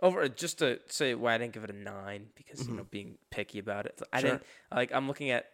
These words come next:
Speaker 1: a character like Simony. I didn't fully get Simony. I was like, "Okay, he's, he's a fine character, fits his place."
Speaker 2: I
Speaker 1: And
Speaker 2: appreciate him, uh, more on the second read through.
Speaker 1: Oh, okay.
Speaker 2: He,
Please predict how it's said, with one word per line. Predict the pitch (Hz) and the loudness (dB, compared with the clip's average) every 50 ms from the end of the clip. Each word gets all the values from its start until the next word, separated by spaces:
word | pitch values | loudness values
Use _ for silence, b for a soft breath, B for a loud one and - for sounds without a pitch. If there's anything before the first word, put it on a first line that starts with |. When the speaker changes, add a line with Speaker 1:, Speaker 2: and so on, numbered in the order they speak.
| _ _ _ | _ _ _
Speaker 1:
a | - | -4
character | - 143 127 117 - 123 | 0 0 0 0 0 -2
like | 110 107 - | -2 0 0
Simony. | - - - 117 117 120 117 120 123 123 - - - | 0 0 0 0 0 -2 -2 -2 -4 -6 -8 -6 -2
I | 113 | -2
didn't | 117 117 110 - | -2 -2 -4 -6
fully | - - 120 107 107 107 107 | -8 -8 -6 -4 -4 -6 -6
get | 123 - - | -6 -4 -4
Simony. | - - 117 113 110 110 | -4 -4 -4 -6 -6 -6
I | 113 | -6
was | 120 165 | -4 -4
like, | 180 - | -4 -4
"Okay, | 220 - - 120 135 | -4 -2 -2 -2 -2
he's, | 160 160 160 - - - | -2 -4 -6 -8 -10 -10
he's | - 226 202 | -8 -8 -4
a | |
fine | - - 151 123 117 - | 2 4 4 4 4 4
character, | - 117 110 - - - | 0 -2 -2 -2 -6 -14
fits | - - - - - - | -12 -10 -12 -10 -10 -10
his | 104 - | -12 -10
place." | - - 107 110 - - - - - b b b | -6 -6 -4 -4 -6 -8 -12 -14 -14 b b b
Speaker 2:
I | 151 196 | 4 4
Speaker 1:
And | 226 202 | 4 4
Speaker 2:
appreciate | - - 131 147 156 - - - 123 113 113 | 2 2 2 2 2 0 0 0 0 0 0
him, | 113 117 | -2 -4
uh, | 107 95 - - | -4 -6 -6 -4
more | 147 139 127 123 120 123 127 123 | -4 -2 0 2 2 4 4 4
on | 120 117 113 | 2 0 -2
the | 110 | -4
second | - - - - - - - - - | -6 -6 -6 -8 -8 -8 -12 -14 -14
read | - 95 92 - _ - | -16 -18 -18 -18 _ -16
through. | - - - - - - | -16 -14 -16 -16 -12 -10
Speaker 1:
Oh, | 196 220 233 240 254 240 226 226 180 | -8 -8 -8 -8 -8 -8 -8 -8 -8
okay. | 156 - 165 175 185 _ _ _ B B B B B | -8 -6 -8 -8 -8 _ _ _ B B B B B
Speaker 2:
He, | - - 143 - - | -2 -2 -2 -2 -2